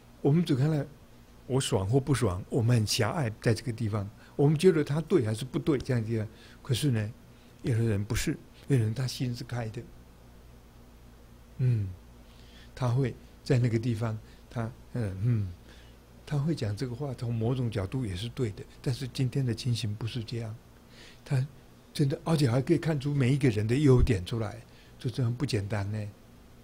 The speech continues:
啊，领导的这种事情，我们发现，在研究领导的行为里头，一个领导的这个主管呢，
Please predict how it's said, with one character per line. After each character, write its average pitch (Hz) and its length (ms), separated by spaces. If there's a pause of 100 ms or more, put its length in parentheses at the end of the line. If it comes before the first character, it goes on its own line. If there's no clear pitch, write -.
(540)
啊， 113 220 (720)
领 143 280
导 110 220
的 110 100 (560)
这 151 80
种 110 140
事 139 180
情， 101 240 (140)
我 123 60
们 123 160
发 123 220
现， 110 220 (880)
在 190 120
研 156 220
究 175 220 (200)
领 156 220
导 151 160
的 98 140
行 135 260
为 131 120
里 107 120
头， 95 240 (560)
一 202 80
个 185 140
领 135 300
导 113 320 (120)
的 107 280 (400)
这 135 180
个 110 140
主 117 220
管 104 300
呢， 107 60